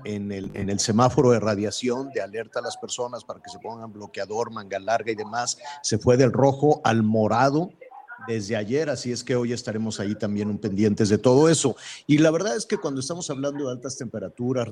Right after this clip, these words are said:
de radiación, pues, eh, y que se hace un llamado a las personas para que no se expongan a, a, a, a la radiación por los daños a la salud que esto puede provocar, es inevitable pensar en todas aquellas trabajadoras y trabajadores que tienen que estar a la intemperie.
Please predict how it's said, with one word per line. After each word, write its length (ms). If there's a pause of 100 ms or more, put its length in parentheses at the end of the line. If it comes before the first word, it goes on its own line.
de 120
radiación, 760 (380)
pues, 320
eh, 200
y 140
que 140
se 160
hace 240
un 100
llamado 320
a 40
las 140
personas 540
para 220
que 120
no 200
se 100
expongan 580
a, 100 (440)
a, 140
a, 320 (240)
a 100
la 320
radiación 960
por 140
los 180
daños 320
a 60
la 100
salud 300
que 80
esto 180
puede 200
provocar, 500 (260)
es 180
inevitable 560
pensar 380
en 100
todas 280
aquellas 420
trabajadoras 640
y 60
trabajadores 600
que 100
tienen 220
que 60
estar 240
a 60
la 60
intemperie. 580